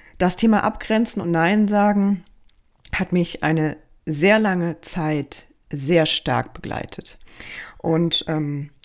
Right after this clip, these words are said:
natürlich, ähm, dürfen wir immer wieder auf das Thema schauen. Heute kann ich mich aber innerlich sehr gut abgrenzen und äußerlich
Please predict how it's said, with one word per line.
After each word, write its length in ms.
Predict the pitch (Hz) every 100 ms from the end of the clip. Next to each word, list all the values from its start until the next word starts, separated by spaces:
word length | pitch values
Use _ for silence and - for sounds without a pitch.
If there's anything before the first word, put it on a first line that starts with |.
| - - - _ _ _ _ _ _
natürlich, 680 | 175 170 - 277 294 - -
ähm, 280 | 175 175 170
dürfen 300 | 196 208 214
wir 100 | 180
immer 260 | 208 190 175
wieder 380 | 240 143 - - -
auf 140 | 151
das 200 | - 147
Thema 260 | - 147 143
schauen. 560 | - 202 131 135 190 202 - - - -
Heute 380 | 226 247 285 262
kann 260 | 262 226 220
ich 160 | 220
mich 200 | 208 -
aber 260 | 170 175 -
innerlich 460 | 233 214 196 - -
sehr 320 | 156 190 202
gut 200 | 185 -
abgrenzen 680 | 165 - - 143 147 - -
und 360 | 160 160 - -
äußerlich 720 | 175 208 214 185 185 -